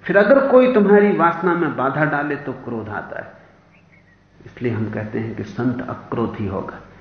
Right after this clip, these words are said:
क्योंकि उसकी कोई वासना नहीं, तुम बाधा किस बात में डालोगे? वो कुछ मांगता नहीं है, तुम रुकावट क्या खड़ी करोगे?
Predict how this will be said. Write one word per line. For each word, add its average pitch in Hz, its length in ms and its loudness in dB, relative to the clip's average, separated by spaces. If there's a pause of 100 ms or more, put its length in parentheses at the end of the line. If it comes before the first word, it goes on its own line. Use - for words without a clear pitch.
(200)
क्योंकि 131 240 -6
उसकी 127 260 -8
कोई 123 180 -4
वासना 101 400 -8
नहीं, 175 160 0
तुम 151 220 -2
बाधा 104 320 -4
किस 202 200 -8
बात 202 200 -4
में - 200 -4
डालोगे? 98 460 -8 (2250)
वो 202 120 -4
कुछ 247 220 -2
मांगता 139 500 2
नहीं 226 200 4
है, 233 220 2
तुम 165 100 -2
रुकावट 156 520 -6
क्या 233 140 -4
खड़ी 147 240 -6
करोगे? 107 460 -10